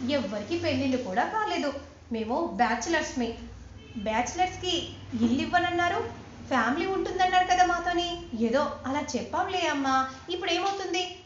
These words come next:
వాళ్ళు చాలా మంచివాళ్ళు, మీరెంత మంచివాళ్ళో వాళ్ళు కూడా అలాంటి వాళ్ళేలే.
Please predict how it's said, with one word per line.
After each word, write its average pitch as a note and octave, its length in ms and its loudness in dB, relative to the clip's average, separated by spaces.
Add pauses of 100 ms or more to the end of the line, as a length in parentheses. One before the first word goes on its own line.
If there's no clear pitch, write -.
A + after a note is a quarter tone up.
(140)
వాళ్ళు A3 320 -2
చాలా G3 440 0
మంచివాళ్ళు, E4 600 0 (420)
మీరెంత E4+ 480 0
మంచివాళ్ళో A#3 600 0 (180)
వాళ్ళు B3 320 2
కూడా G#3 260 -2
అలాంటి F4 340 2
వాళ్ళేలే. D#4 480 0